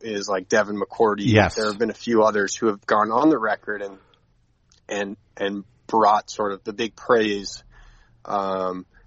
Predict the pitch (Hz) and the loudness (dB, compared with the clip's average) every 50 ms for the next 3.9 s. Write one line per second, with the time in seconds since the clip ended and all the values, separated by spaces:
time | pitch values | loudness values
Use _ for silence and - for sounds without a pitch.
0 | - _ _ _ - - - 113 113 107 101 98 101 _ _ _ _ _ _ _ | -20 _ _ _ -20 -12 -2 0 2 2 2 0 -2 _ _ _ _ _ _ _
1 | _ _ _ _ _ _ _ _ - - - 113 101 104 - - - 113 107 101 | _ _ _ _ _ _ _ _ -12 -4 -4 -4 -4 -4 -8 -6 -6 -4 -4 -4
2 | 92 - 110 104 98 95 92 - 117 101 92 101 98 95 92 92 - 113 131 135 | -2 0 0 0 0 -4 -8 -8 -6 -2 0 0 0 0 0 -2 0 2 2 2
3 | 120 104 104 95 101 95 95 104 - - 104 101 98 98 98 98 - | 2 0 -2 -2 -2 -2 -2 -2 -4 -4 -2 -2 0 0 0 -2 -4